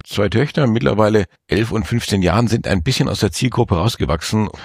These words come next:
Das Thema, um das es jetzt geht. Aber sie sind, als sie klein waren, noch nicht zur Schule gegangen sind, sind sie von den Großeltern mit Tonys ausgestattet worden. Was sind Tonys?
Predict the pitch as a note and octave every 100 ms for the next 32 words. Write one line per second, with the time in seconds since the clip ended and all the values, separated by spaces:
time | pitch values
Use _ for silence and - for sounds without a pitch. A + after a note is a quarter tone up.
0 | - - - F2+ - G2 G2 F#2+ - F2
1 | G2 F#2 E2+ F2 - G2 B2+ _ _ _
2 | - F#2 G2 G2 F#2+ B2 - - - F#2
3 | G2+ G2+ G#2 D#2+ E2+ G2 F2 B2+ G#2 D#2+
4 | C#2+ D#2+ E2 G2 F#2 - - D#2 G#2+ G#2+
5 | - F#2+ F2+ D2 G2 - - E2+ F#2 E2
6 | D#2 D2+ D2+ - - - F2 D#2 D2 -
7 | - - - - - - - - A#2+ -
8 | - - - D#3 E3+ D3+ F3 E3+